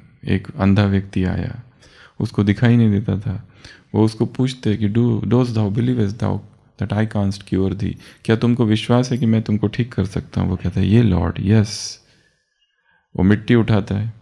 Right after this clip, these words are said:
जीसस क्राइस्ट थूकता है मिट्टी पर, उसकी आंखों पर मल देता है। वो जन्मांध है, बचपन से अंधा है। कहता है, "जाओ, पानी है,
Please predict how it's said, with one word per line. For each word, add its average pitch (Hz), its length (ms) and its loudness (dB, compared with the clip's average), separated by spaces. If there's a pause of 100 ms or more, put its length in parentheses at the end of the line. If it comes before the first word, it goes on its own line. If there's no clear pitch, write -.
(140)
जीसस 101 300 0
क्राइस्ट 95 460 -4
थूकता 110 280 -4
है 98 80 -2
मिट्टी 98 300 -2
पर, 101 320 -6 (320)
उसकी 104 320 -6
आंखों 101 400 -4
पर 117 480 -2
मल 95 180 0
देता 92 220 -2
है। 90 40 -2
वो 98 120 0
जन्मांध 117 560 2
है, 104 100 0
बचपन 107 400 -2
से 117 140 -2
अंधा 98 200 0
है। 90 200 -6 (500)
कहता 107 180 0
है, 98 60 2
"जाओ, 101 220 0 (1800)
पानी 101 280 2
है, 110 180 -2